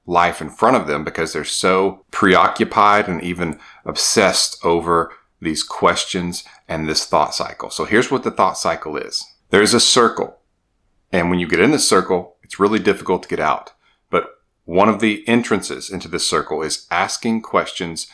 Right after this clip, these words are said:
that start with, "Why? Why did he do this to me? Why did she do this to me? Why is this happening? Why isn't God making my ex come back? Why is my ex okay to see me hurting?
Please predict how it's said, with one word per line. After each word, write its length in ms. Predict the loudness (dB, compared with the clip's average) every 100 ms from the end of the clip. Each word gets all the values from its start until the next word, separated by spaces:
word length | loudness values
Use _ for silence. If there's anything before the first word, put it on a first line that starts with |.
| -20 _
that 140 | -6 -6
start 420 | 0 2 4 0
with, 360 | -2 -4 -8 _ _ _ _
"Why? 360 | 0 0 0 -4 -18 _ _ _ _ _ _
Why 320 | 0 2 4
did 160 | 0
he 100 | -4
do 240 | -6 -6 -8
this 260 | -10 -10 -10
to 100 | -10
me? 340 | -12 -14 _ _ _ _ _
Why 260 | 0 2 2
did 160 | 0
she 260 | -4 -4 -4
do 200 | -4 -6
this 180 | -6 -8
to 140 | -10
me? 260 | -10 -14 _ -20 -20 _ -2
Why 240 | 2 4
is 160 | 4 0
this 180 | -4
happening? 580 | -2 0 -2 -6 -18 -20 _ _ _ _ _
Why 240 | 2 4 4
isn't 400 | 2 0 -4 2
God 360 | 4 4 2
making 300 | -2 -4 -4
my 160 | -4 -4
ex 240 | -4 -8
come 220 | -12 -10
back? 420 | -8 -10 -12 -20 _ _ _ _
Why 320 | 2 4 6 2
is 280 | -2 -6
my 180 | -4 -4
ex 380 | -2 -6 -6 -6 -4
okay 340 | -6 -4 -6
to 80 | -4
see 200 | -8 -8
me 140 | -8
hurting? 420 | -6 -2 -2 -6